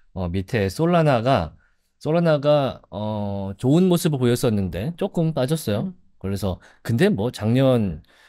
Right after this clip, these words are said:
Speaker 1: 이맘때 생각하면 솔라나는 정말로 많이 올랐기 때문에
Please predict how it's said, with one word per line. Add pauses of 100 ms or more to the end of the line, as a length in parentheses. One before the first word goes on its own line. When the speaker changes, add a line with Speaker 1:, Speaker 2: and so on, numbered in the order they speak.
(100)
Speaker 1:
이맘때
생각하면
솔라나는
정말로
많이
올랐기
때문에